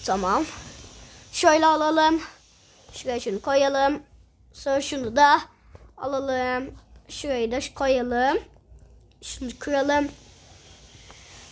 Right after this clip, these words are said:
Arkadaşlar böyle yapıyorum. Şunu koyalım. Şunu kıralım. Aa, bu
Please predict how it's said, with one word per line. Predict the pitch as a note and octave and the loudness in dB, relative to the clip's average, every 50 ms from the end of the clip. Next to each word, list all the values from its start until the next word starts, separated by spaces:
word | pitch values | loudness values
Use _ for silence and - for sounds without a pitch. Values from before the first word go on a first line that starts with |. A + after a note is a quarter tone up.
| - - - - - - - - - - - - - | -20 -20 -20 -18 -18 -18 -18 -18 -20 -20 -14 -6 -4
Arkadaşlar | F4+ E4+ - E4 D4 C#4 C#4+ - - E4+ E4+ D#4 | -2 0 0 2 0 0 0 0 0 0 2 2
böyle | E4 D#4+ D#4+ E4 | 2 2 2 2
yapıyorum. | D#4+ D4+ C#4+ - - A#3+ A3 A3 A3 | 2 0 0 -2 -2 -4 -2 -4 -4
Şunu | - E4 D4+ C#4+ C#4 | -4 -4 -4 -4 -4
koyalım. | - D#4 D4 C4+ A#3 G3 F#3+ G3 F#3+ G#3 - - - - - - - - - - - - - - - - - - - - - - - - | -2 0 0 0 0 -2 -4 -6 -8 -10 -12 -14 -20 -20 -20 -20 -20 -20 -20 -20 -20 -20 -20 -20 -20 -20 -20 -20 -20 -20 -20 -20 -14 -10
Şunu | - - - - - D4+ C#4+ C#4+ C4 C4+ - | -8 -6 -6 -4 -4 -2 0 0 0 0 2
kıralım. | - G4+ F4+ F4+ F4 E4+ F4 E4+ E4+ E4+ F4 E4+ - - - - - _ - - F4 - - - - - - _ - - - - - | 2 4 6 8 8 8 8 6 6 6 4 0 -4 -8 -18 -20 -20 _ -20 -20 -20 -20 -20 -20 -20 -20 -20 _ -20 -20 -20 -2 6
Aa, | - D#4+ E4 D#4+ C#4+ | 8 8 8 8 6
bu | D#4 | 2